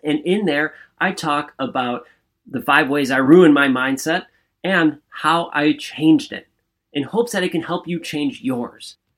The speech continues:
If you are ready to change your mindset, to have a total upgrade and feel fan-freaking-tastic, come get your copy of The Five Ways I Ruined My Mindset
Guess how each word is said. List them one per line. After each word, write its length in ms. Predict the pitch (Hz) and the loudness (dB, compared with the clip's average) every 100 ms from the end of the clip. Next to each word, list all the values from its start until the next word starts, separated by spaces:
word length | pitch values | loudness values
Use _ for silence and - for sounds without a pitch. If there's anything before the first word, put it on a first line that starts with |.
| _ _ _ _ - | _ _ _ _ -2
If 200 | 160 143 | -2 -2
you 320 | 160 214 214 | -4 -2 -2
are 200 | 165 160 | 2 2
ready 500 | 131 127 131 139 139 _ - | 2 0 0 -4 -6 _ -12
to 240 | - 135 | 0 0
change 580 | - - - 175 180 170 | 0 -8 -2 2 4 2
your 220 | - 151 | -2 0
mindset, 580 | 139 123 123 117 113 101 - _ _ | 0 0 -2 -4 -8 -10 -14 _ _
to 140 | - 151 | -2 0
have 160 | 175 | 0
a 60 | 143 | -4
total 500 | - - 196 220 147 | -8 -8 -4 -4 -2
upgrade 400 | 160 160 147 135 | -4 -2 -2 -2
and 160 | 135 135 | -2 -4
feel 560 | - 202 196 196 185 - - | -6 -6 -2 -2 -4 -12 -6
fan-freaking-tastic, 1800 | 202 202 214 - - - 185 185 180 165 - 180 233 233 - 110 - _ _ _ _ _ _ _ _ _ _ - | -4 -4 -6 -10 -20 2 4 4 2 -2 -8 -4 -4 -4 -6 -10 -12 _ _ _ _ _ _ _ _ _ _ -10
come 340 | - 190 202 - _ | -2 0 0 -4 _
get 100 | 156 | 0
your 320 | 160 143 180 185 | 2 2 0 0
copy 440 | 151 123 120 113 | 0 -2 -2 -6
of 320 | 135 131 120 | -4 -4 -6
The 80 | 127 | -14
Five 340 | 123 160 175 147 | -10 -2 0 2
Ways 240 | 147 135 | 0 -2
I 160 | - 156 | 0 2
Ruined 340 | 160 156 143 | 4 4 6
My 140 | 135 131 | 4 2
Mindset 560 | 123 127 123 - 127 | 0 -2 -4 -4 -6